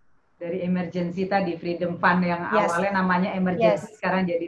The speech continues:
Speaker 1: Freedom
Speaker 2: Yes.
Speaker 1: Fund.
Speaker 2: Yes. Itu sangat menyelamatkan waktu itu. Itu satu kejadian menyelamatkan waktu itu.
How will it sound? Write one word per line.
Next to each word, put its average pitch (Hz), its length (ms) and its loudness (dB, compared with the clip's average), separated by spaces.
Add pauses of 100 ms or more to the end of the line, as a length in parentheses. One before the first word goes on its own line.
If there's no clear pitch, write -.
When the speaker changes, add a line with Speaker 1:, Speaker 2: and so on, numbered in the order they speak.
Speaker 1:
Freedom 165 320 -10
Speaker 2:
Yes. 214 240 2
Speaker 1:
Fund. 147 260 -6 (300)
Speaker 2:
Yes. 202 320 0 (340)
Itu 269 300 0
sangat 277 480 4
menyelamatkan 226 480 -2
waktu 226 240 -4
itu. 208 80 -4 (320)
Itu 277 160 -2
satu 311 160 4
kejadian 233 320 4
menyelamatkan 208 480 -2
waktu 175 240 -10
itu. 160 160 -16